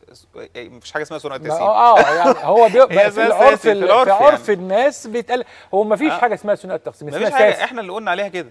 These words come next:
Speaker 2: آه،
Speaker 1: يعني
Speaker 2: آه.
Speaker 1: احنا اللي قلنا عليها كده، لكن، آه، هي العملية هي تكميم عادية خالص، وبنجيب جزء من الأمعاء بنثبته في ال-، في التكميم،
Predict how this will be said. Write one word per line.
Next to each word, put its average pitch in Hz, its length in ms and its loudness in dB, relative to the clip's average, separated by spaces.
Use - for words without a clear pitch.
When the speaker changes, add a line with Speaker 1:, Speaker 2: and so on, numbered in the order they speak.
Speaker 2:
آه، 185 200 2
Speaker 1:
يعني 139 220 -6
Speaker 2:
آه. 175 40 -6
Speaker 1:
احنا 196 140 -10
اللي 165 120 -8
قلنا 185 200 -8
عليها 165 140 -6
كده، 151 300 -8
لكن، 135 520 -14
آه، 127 340 -10
هي 190 220 -8
العملية 165 680 -6
هي 175 200 -8
تكميم 180 400 -12
عادية 139 260 -4
خالص، 147 440 -12
وبنجيب 170 320 -18
جزء 175 360 -14
من 170 140 -12
الأمعاء 127 460 -8
بنثبته 135 520 -16
في 139 120 -20
ال-، 120 280 -18
في - 80 -20
التكميم، 139 460 -18